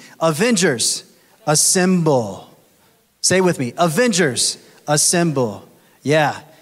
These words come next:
That is a powerful, powerful phrase, just two words, but you know when that happens in any of these movies or in any of these stories, something good is about to go down.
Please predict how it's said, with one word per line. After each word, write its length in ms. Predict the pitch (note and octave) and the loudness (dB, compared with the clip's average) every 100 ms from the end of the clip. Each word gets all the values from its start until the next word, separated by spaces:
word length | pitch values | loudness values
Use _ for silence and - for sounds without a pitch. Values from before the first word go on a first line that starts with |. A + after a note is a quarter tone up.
| _ | _
That 140 | F#3+ G#3+ | 0 2
is 100 | F#3 | 2
a 120 | E3+ | 0
powerful, 920 | - - G#3 A3+ A3+ F#3 - C3+ B2+ - | -2 -6 0 2 2 0 -2 -6 -8 -10
powerful 640 | - - A3 A#3+ A#3 A#3+ A3+ | -8 -2 2 4 2 0 -2
phrase, 480 | - E3 D3+ D3 - - - | -2 -2 -2 -4 -8 -14 -10
just 420 | D3 A#3 B3+ - | -2 0 2 0
two 180 | - C4 | -2 -2
words, 500 | A3 E3+ D#3+ D#3 - - - | 0 2 0 -2 -10 -14 -6
but 220 | F#3 F3+ | -4 0
you 80 | F#3+ | 0
know 520 | F#3+ A3+ B3 B3+ A#3+ - - | 2 2 4 4 0 -6 -2
when 200 | F#3 F#3 | 0 2
that 220 | A3 B3+ | 0 0
happens 640 | F#3+ B3+ B3 - F3 E3+ | 0 0 0 0 -2 -2
in 180 | D#3+ F3+ | -4 -4
any 300 | F#3+ B3+ C#4+ | -2 0 0
of 80 | C#4+ | 0
these 180 | C#4 A#3 | -2 0
movies 460 | A#3 G#3 G3 G#3 - - | 0 0 0 -4 -8 -8
or 160 | F3+ F3+ | -2 0
in 80 | G3+ | 0
any 280 | A#3+ D4 | 0 0
of 80 | D4 | 0
these 180 | C4+ C4 | 0 0
stories, 520 | - C#4 A#3+ F#3 F3+ - - | 2 4 4 4 0 -4 -4
something 520 | - G#3+ G#3 A#3 A#3 | 0 0 0 0 0
good 420 | G3+ D#3+ A#2+ A#2+ - - - | 2 2 -2 -8 -18 -12 -2
is 160 | F3 | 0
about 460 | E3 D#3 D3+ D3+ - | 0 0 0 -2 -4
to 100 | D#3+ | -4
go 220 | C#3+ C#3+ | -2 -2
down. 420 | D3 C#3 A2+ G2+ | 0 -2 -4 -10